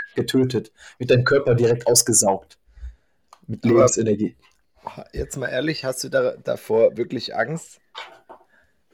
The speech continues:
Speaker 1: Was heißt denn jetzt Angst? Also, pff,
Speaker 2: So.
Speaker 1: was soll ich denn das? Also, es ist für mich, das ist für mich ein Szenario im, äh, also im, im einem wahrscheinlich, also, wie soll man sagen? Also, es ist für mich nicht unmöglich, dass das passieren könnte. Aber es ist jetzt nicht,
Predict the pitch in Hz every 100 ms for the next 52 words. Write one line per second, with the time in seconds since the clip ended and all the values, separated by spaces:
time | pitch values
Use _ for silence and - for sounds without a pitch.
0 | _ - 107 180 - 139 - 131 127 -
1 | 170 180 - - _ - 110 123 117 107
2 | - - - - - 139 127 156 160 147
3 | 135 - 131 151 160 143 175 - 175 202
4 | - 139 139 175 - 160 151 - 151 151
5 | - - - - - - 139 143 165 165
6 | 165 160 143 147 131 120 - 113 120 120
7 | 127 123 - 113 110 120 123 117 - 120
8 | 117 104 92 - _ _ _ 95 90 92
9 | 95 117 160 107 104 113 - - 117 131
10 | - 131 131 127 120 147 151 143 139 156
11 | - 165 - 247 160 113 - 95 104 117
12 | - 131 135 120 127 160 -